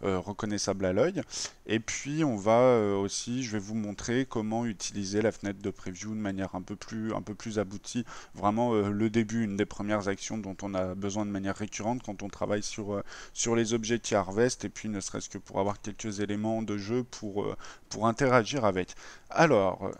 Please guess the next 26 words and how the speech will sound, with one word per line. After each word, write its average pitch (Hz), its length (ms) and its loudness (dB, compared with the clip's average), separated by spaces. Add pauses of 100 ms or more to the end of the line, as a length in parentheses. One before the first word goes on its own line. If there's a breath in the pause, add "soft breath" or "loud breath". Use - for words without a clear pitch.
je 101 240 -2
vous 156 360 -4
retrouve 127 500 -2
là 139 120 6
où 165 80 0
je 127 80 -8
vous 123 180 -2
avais 107 180 4
laissé 101 260 -2
la 95 100 0
dernière 90 320 -2
fois. 127 320 6
On 117 240 0
est 98 100 0
sur, 107 400 -2
euh, 104 40 4
la 98 120 2
même 95 240 -4
fenêtre. 104 520 -4 (260 loud breath)
J'ai - 320 -2
absolument 113 500 0
rien 92 200 -4
changé. 101 420 -4 (560 loud breath)
On 185 240 -2
s'était 170 540 4
aperçu, 143 760 0